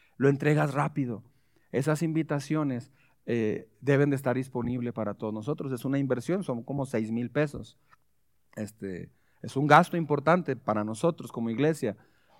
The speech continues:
pero queremos, quiero imprimir para esta serie veinte mil invitaciones. O sea, serían nueve mil pesos en total.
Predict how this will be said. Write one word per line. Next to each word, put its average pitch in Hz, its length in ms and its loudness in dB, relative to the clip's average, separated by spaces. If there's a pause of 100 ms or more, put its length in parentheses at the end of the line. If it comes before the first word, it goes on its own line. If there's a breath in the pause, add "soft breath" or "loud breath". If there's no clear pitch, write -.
(200 soft breath)
pero 127 260 4
queremos, 131 440 4 (340)
quiero 135 200 4
imprimir 139 480 0
para 123 180 4
esta 156 220 0
serie 156 420 2
veinte 147 400 2
mil 135 220 0
invitaciones. 110 800 -6 (220)
O - 100 -6
sea, 127 120 0
serían 123 320 0
nueve 131 220 2
mil 123 180 -2
pesos 120 360 -4
en 98 100 -8
total. 95 320 -8